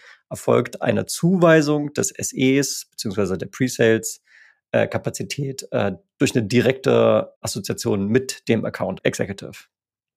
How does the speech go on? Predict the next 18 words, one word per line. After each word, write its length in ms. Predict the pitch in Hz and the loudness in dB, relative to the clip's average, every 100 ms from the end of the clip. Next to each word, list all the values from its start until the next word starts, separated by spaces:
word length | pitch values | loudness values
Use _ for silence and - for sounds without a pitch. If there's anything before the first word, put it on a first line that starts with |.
| - | -2
Also 240 | 143 117 110 | 0 2 -2
in 100 | 110 | -2
anderen 260 | 123 107 | 0 2
Worten, 440 | 113 185 190 196 190 | 4 4 2 -2 -2
einfach 260 | 117 - | -2 -2
gesprochen, 640 | - - 139 147 165 156 - - - _ | -4 0 2 2 0 -2 -8 -20 -20 _
ich 160 | 120 117 | -2 0
habe 200 | 113 - | 0 0
auf 100 | - | 2
der 100 | 117 | 4
linken 280 | 139 165 | 4 4
Seite 560 | 131 131 127 131 127 127 - - - _ | 6 6 6 4 4 2 -8 -20 -20 _
Marc, 480 | - 110 127 139 - - | 0 4 4 2 -4 0
Moritz, 560 | 120 123 123 123 - | 2 4 4 2 -2
äh, 340 | - 117 101 95 | -4 0 0 2
Bert 280 | 117 110 - | 4 4 2
und 100 | 101 | 0
Stefan 500 | - 147 202 220 | 2 6 6 4